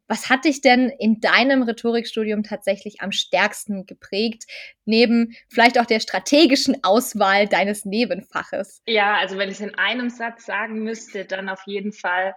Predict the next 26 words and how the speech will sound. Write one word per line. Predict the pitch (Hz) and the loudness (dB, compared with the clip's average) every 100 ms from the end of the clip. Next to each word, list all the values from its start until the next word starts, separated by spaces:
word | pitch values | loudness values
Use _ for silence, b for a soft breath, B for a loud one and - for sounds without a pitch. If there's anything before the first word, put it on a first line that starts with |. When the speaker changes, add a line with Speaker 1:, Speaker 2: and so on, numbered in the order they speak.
| B B B | B B B
Speaker 2:
adressatenorientiert | 190 202 208 214 208 214 208 180 190 190 - 202 190 | -8 -6 -6 -2 -2 -4 -8 -6 -6 -6 -6 -6 -6
zu | - 190 | -8 -4
denken | 185 196 196 202 | -2 -2 -4 -10
und | - 175 | -10 -12
zu | - | -4
handeln. | 196 202 233 254 269 269 B B B B - | 0 2 4 4 2 -4 B B B B -2
Ähm, | 196 196 196 196 196 - - | 0 0 -4 -6 -8 -12 -4
also | 214 190 | -2 0
wirklich, | 220 220 208 - | -2 -2 -6 -6
ähm, | - 185 190 180 185 190 - - _ _ _ _ _ _ _ _ - | -4 -2 -4 -6 -10 -12 -16 -20 _ _ _ _ _ _ _ _ -18
sicherlich | 214 269 247 226 214 | -6 -4 -2 -2 -2
haben | 220 208 | 0 0
mich, | 208 196 - | -2 -4 -8
ähm, | - 190 185 185 185 | -4 -2 -4 -8 -12
Praxisseminare | - 220 - 254 - 240 226 220 214 220 220 | -4 -4 -4 -10 -8 -6 -4 -2 -2 -2 -6
sehr, | 214 214 | -6 -6
sehr | 214 208 | -6 -8
geprägt. | 214 214 - 208 202 - | -8 -10 -8 -6 -6 -10
Also | 175 175 | -10 -12
ich | 180 - - | -14 -12 -8
denk | 190 190 | -6 -6
da | 190 180 | -8 -8
zurück | - 196 208 214 | -10 -6 -4 -4
an | - 185 | -8 -10
das | 185 | -8
Wochenende, | 190 196 202 - 190 190 185 185 185 | -6 -4 -6 -6 -6 -2 0 2 0